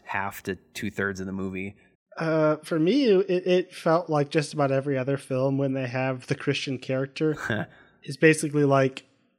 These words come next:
Speaker 2: these people have never actually met a Christian.
Speaker 1: Hmm.
Speaker 2: So <laughs> it's like,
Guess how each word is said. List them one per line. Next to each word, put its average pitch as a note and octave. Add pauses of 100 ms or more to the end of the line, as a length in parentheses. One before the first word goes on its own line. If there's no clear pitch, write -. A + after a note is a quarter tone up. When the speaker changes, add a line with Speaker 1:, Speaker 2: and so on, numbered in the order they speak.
(360)
Speaker 2:
these C#3
people C#3
have B2
never C3
actually B2
met A#2+
a B2+
Christian. D#3 (200)
Speaker 1:
Hmm. A2
Speaker 2:
So C3 (140)
<laughs> -
it's -
like, -